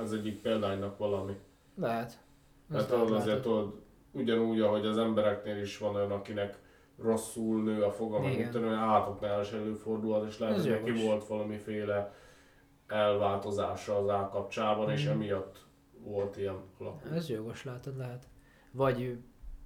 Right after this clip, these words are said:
Speaker 2: ki volt törve az egyik felső vagy alsó.
Speaker 1: Az is lehet, vagy,
Speaker 2: De
Speaker 1: vagy
Speaker 2: mondjuk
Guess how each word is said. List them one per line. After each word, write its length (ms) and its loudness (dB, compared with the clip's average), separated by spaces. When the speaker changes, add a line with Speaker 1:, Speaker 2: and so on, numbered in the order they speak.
Speaker 2:
ki 140 -4
volt 240 0
törve 460 -4
az 360 -6
egyik 300 -6
felső 480 -8
vagy 160 -10
alsó. 500 -12
Speaker 1:
Az 260 -2
is 220 -4
lehet, 300 0
vagy, 240 2
Speaker 2:
De 60 -6
Speaker 1:
vagy 160 8
Speaker 2:
mondjuk 180 8